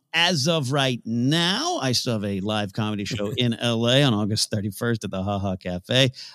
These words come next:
Speaker 1: uh, late night show on a Tuesday night. We'll, we'll see.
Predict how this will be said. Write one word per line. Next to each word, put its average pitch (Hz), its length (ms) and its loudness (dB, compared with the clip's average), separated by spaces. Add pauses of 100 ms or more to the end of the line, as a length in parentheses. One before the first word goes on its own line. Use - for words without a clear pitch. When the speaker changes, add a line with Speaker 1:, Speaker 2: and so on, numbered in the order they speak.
(100)
Speaker 1:
uh, 90 200 -6
late 104 240 -6
night 101 200 -6
show 104 120 -4
on 95 80 -4
a - 20 -10
Tuesday 120 400 -2
night. 220 380 2
We'll, 220 760 0
we'll 440 200 4
see. 190 320 6